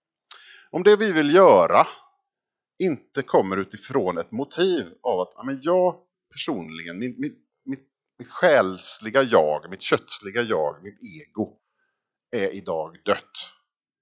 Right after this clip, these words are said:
Jag gör det här för att jag vill följa Jesus. Jag gör det jag gör idag för att jag vill följa i hans fotspår. Om inte det valet finns där, då finns det ingen kraft heller. Då kommer inte Gud att utgjuta sin kraft.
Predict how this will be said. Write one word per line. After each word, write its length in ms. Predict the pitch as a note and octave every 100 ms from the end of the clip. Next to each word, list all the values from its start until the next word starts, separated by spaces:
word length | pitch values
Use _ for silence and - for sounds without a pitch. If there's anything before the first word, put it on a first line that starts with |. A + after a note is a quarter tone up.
| _ _ _ _
Jag 140 | A#2 C3
gör 380 | A2+ A#2 G#2
det 100 | G2+
här 300 | A2 F2+ D2+
för 160 | D#2 -
att 160 | F2 - _ _ _ _ _ _ _
jag 360 | _ - E2+ E2
vill 220 | D#2+ D#2 _ _
följa 400 | - A#2+ F2 D#2
Jesus. 680 | D2 G2 G2 - - A2+ - _ _ _ _ _ _ _ -
Jag 100 | G#2
gör 240 | C3+ C3
det 80 | A#2+
jag 120 | A#2+
gör 260 | G#2 F2 F2
idag 600 | E2+ F2 E2+ F#2 D#2 -
för 160 | G2
att 140 | E2 -
jag 100 | D#2+
vill 120 | D#2 -
följa 300 | G#2+ E2 C#2+
i 40 | C#2+
hans 340 | D2 C#2+ -
fotspår. 520 | A#2+ G2 - - B2 - - -
Om 100 | D3+
inte 180 | E3+ E3+
det 180 | D3+ E3+
valet 320 | E3 A2 G#2
finns 240 | - F2+ -
där, 140 | D2+
då 100 | G#2+
finns 340 | - D3+ G2 -
det 60 |
ingen 200 | A#2+ G2
kraft 380 | - A#2+ B2+ _
heller. 220 | - - _ _ _ _ _ _ _ _ _ -
Då 60 | -
kommer 280 | F3 D3+ C#3+
inte 180 | D#3+ A#2
Gud 240 | A#2+ F2
att 120 | F2+
utgjuta 580 | C3 G#2+ - D#2+ D#2 C3
sin 180 | B2+ G2
kraft. 380 | - - _